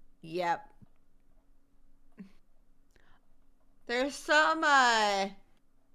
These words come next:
to, sometimes when you don't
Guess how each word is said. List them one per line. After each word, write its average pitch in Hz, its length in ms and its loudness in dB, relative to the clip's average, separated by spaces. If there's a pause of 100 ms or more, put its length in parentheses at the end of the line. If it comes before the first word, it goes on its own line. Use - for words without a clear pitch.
(340)
to, 247 480 -2
sometimes 269 840 2
when 247 140 -6
you 214 140 -4
don't 202 320 2